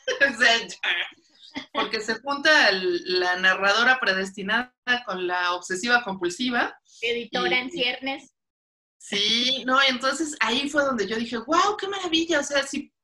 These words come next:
Speaker 1: se puede escribir, no importa la edad".
Speaker 2: Mm.
Speaker 1: Pero tardé muchísimo tiempo en, en tomármelo en serio.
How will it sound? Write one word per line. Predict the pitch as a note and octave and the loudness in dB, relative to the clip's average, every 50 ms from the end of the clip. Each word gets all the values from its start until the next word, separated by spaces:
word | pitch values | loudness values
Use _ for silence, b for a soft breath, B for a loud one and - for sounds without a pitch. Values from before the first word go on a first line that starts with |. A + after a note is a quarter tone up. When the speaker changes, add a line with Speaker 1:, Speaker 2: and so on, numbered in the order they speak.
| _ _ _ | _ _ _
Speaker 1:
se | F3 - - G3+ G3 | -16 -8 -6 -6 -6
puede | G3 - - D4+ D#4+ E4+ E4+ F4+ | -6 -6 0 2 2 4 4 2
escribir, | E4+ - - - - C4 B3+ C4 C4+ D4+ D4 - - | 0 0 -4 -6 -6 -4 -2 -2 -2 -4 -6 -8 -8
no | B3 A#3 B3+ C4+ | -8 -6 -6 -6
importa | C#4 C#4 - _ - D#4 F#4 F#4+ - D4+ D4+ | -8 -10 -14 _ -6 -4 -4 -4 -4 -4 -6
la | C#4+ C4+ | -4 -6
edad". | C4 B3 C4+ C#4 C#4+ C#4+ - - b b b b b b b | -6 -8 -8 -8 -8 -8 -8 -14 b b b b b b b
Speaker 2:
Mm. | A3 G#3 G3+ G3+ G#3 G#3+ G#3+ | -16 -12 -12 -10 -10 -6 -4
Speaker 1:
Pero | B3 G#3 G3+ G#3+ A3 G#3 G#3 G#3 G#3 G#3 G#3 G#3 G#3+ G#3 | -2 -2 0 -2 -2 -2 -2 0 0 2 2 2 0 0
tardé | A#3 A#3 A#3 A#3 C4 C#4+ | 0 0 2 2 0 -2
muchísimo | C#4+ D4 D4 D4 D4+ D4 D4 D4+ D4 D4 - | -2 -2 -4 -4 -4 -4 -4 -4 -4 -4 -4
tiempo | - A#3+ A#3+ A#3+ A#3 C4 C4+ | -2 -2 -2 -2 -2 -2 -2
en, | B3+ A#3 | 0 0
en | G3 E3 F3+ F#3 F#3 | 0 -2 -4 -6 -6
tomármelo | - G3 F#3+ G3+ G3+ G#3 G#3+ A3 A3 G3 | -6 -6 -2 0 0 0 0 -4 -6 -6
en | F3+ F3 | -8 -8
serio. | F3 - F#3 D#3 D#3 D#3 - | -8 -6 -6 -6 -6 -8 -14